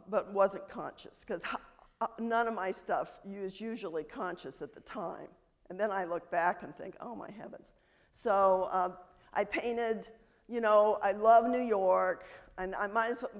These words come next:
well have been in the nineteen thirties, and the, this is the nineteen eighties, and everybody else is doing, you know,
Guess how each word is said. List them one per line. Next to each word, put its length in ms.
well 240
have 100
been 180
in 120
the 80
nineteen 460
thirties, 680
and 160
the, 60
this 300
is 100
the 100
nineteen 460
eighties, 460
and 80
everybody 440
else 300
is 160
doing, 460
you 100
know, 260